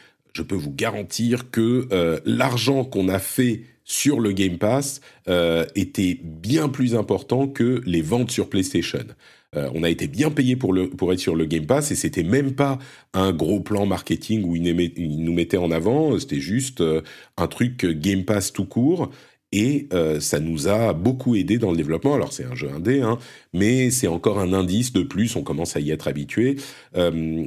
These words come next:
sur la, la, l'attrait du Game Pass pour les développeurs, surtout indépendants, euh, qui était une question légitime. À ce stade, en tout cas,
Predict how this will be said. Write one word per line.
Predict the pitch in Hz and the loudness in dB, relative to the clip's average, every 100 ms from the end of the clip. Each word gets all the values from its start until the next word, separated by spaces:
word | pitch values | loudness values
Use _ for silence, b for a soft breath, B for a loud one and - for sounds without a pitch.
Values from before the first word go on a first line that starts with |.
| - | -4
sur | - 113 127 139 - - | -4 2 2 2 -2 -2
la, | 82 82 78 71 - | 0 2 2 0 -2
la, | 76 65 57 | -6 -6 -8
l'attrait | 58 87 107 - 120 117 107 | -2 0 0 0 0 0 -2
du | - 82 | -8 -2
Game | 85 82 | -2 0
Pass | 90 90 - b b - | 0 0 -2 b b -4
pour | 131 127 104 | 0 2 2
les | 90 85 | 2 2
développeurs, | 80 85 82 80 131 | 2 0 0 0 -2
surtout | 127 90 - 87 | -2 -4 -2 -2
indépendants, | 76 76 76 82 120 139 B B B _ 90 | -2 -4 -2 2 2 0 B B B _ -2
euh, | 85 80 78 | 0 2 -2
qui | 73 - | -4 -6
était | 71 80 98 98 87 | -6 -2 0 2 2
une | 80 80 | 0 -4
question | 76 80 - - 104 107 92 | -4 -4 -4 -2 0 2 0
légitime. | 85 82 78 - 135 147 73 B B - | 0 0 -2 0 0 0 -2 B B -4
À | 95 | -2
ce | - | 0
stade, | 95 - 107 | 0 2 2
en | 98 | 0
tout | - 92 | -2 0
cas, | 110 135 170 | 2 2 -2